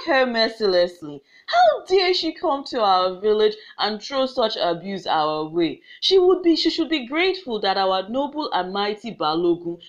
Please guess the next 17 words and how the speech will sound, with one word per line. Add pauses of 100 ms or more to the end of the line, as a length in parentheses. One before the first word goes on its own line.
(140)
find,
found
her
daughter (200)
worthy
enough
to
be
his
wife. (260)
Once
you,
once
you
finish
flogging
her,